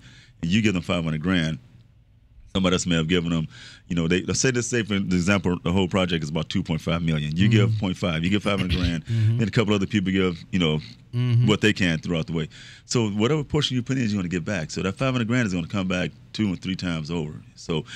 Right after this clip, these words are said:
Speaker 1: the more you put into this, the more you put into yourself, the more you put into your positive mind, the more you put into your subconscious mind, the more it's just gonna blow away and just bl-,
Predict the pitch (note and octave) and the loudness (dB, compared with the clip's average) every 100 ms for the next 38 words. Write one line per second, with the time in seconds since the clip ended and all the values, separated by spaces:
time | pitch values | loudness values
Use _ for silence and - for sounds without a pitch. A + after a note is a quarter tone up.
0 | - - F#2 C#3+ E3 D3 D3+ B2 - F#2 | -4 2 6 6 6 6 4 4 2 0
1 | A2 D#2+ E2+ C3 D3+ C#3+ A2+ G2 D#2+ - | 0 0 0 0 2 0 0 0 0 2
2 | F2 - F#2+ C3 C3+ B2+ A#2 F#2 F#2 A2 | 0 0 0 0 -2 -4 -2 -4 -2 -2
3 | B2+ B2+ A2+ A#2+ A2+ F#2 F2 - - F#2 | -2 -4 -2 0 2 0 -2 -10 -16 -2
4 | A#2 C#3 C#3 G#2+ G2 F#2+ B2+ A2+ F#2+ F#2+ | 0 0 -2 -2 -4 -4 -2 -2 -2 0
5 | B2 A2 F2 - - - - G2 F2 G#2 | 2 2 0 -4 -20 -20 -4 -2 2 4
6 | D3+ C#3 A2 G2 F#2 D#2+ - - E2+ A2 | 4 4 0 -2 -2 -2 -6 -20 -4 0
7 | B2+ A#2+ F#2+ F2+ G#2 B2+ B2 F#2+ F2 E2 | 2 0 0 -2 0 2 4 4 2 0
8 | D#2 E2 D#2+ - - | -2 -6 -8 -10 -2